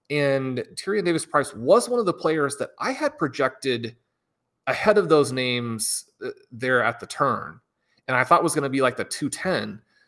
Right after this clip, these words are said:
To see him at the three oh six is a little bit surprising, <laughs> knowing that San Francisco turns these guys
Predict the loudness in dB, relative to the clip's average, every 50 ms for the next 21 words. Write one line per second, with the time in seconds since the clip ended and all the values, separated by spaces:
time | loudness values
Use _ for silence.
0 | _ -6 -4 -2 -2 0 0 0 0 0 0 0 -2 -2 -2 -2 0 2 4 4
1 | 4 4 2 0 0 -2 -2 0 0 0 0 0 -2 -4 -2 -2 -2 -2 -2 -2
2 | -4 -4 -6 -6 -6 -4 -4 -6 -8 -8 -12 -14 -12 -10 -8 -6 -4 -4 -2 -2
3 | -2 -4 -4 -8 -6 -2 0 2 2 2 2 0 -2 -4 -2 -2 -4 -4 -6 -6
4 | -6 -6 -6 -6 -2 0 0 0 0 0 -2 -2 -2 -2 -2 -4 -4 0 2 2
5 | 2 4 4 2 0 -2 -6